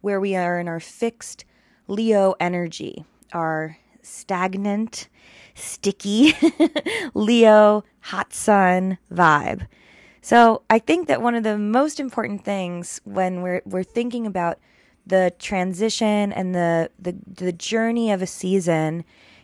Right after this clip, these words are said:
is that w-, each season contains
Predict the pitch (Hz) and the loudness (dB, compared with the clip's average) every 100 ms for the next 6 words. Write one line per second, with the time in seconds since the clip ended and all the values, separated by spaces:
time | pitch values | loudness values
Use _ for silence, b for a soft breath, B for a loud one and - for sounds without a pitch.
0 | - 196 185 175 190 180 175 - _ _ | -2 2 2 2 2 2 2 -2 _ _
1 | _ _ _ _ _ 208 196 190 - _ | _ _ _ _ _ -12 -10 -12 -16 _
2 | - 294 311 - 247 226 190 180 185 208 | -2 0 0 -4 -2 0 0 -2 -2 -6
3 | - - 214 202 - 190 180 180 185 - | -12 -10 -8 -6 -4 -4 -4 -4 -6 -10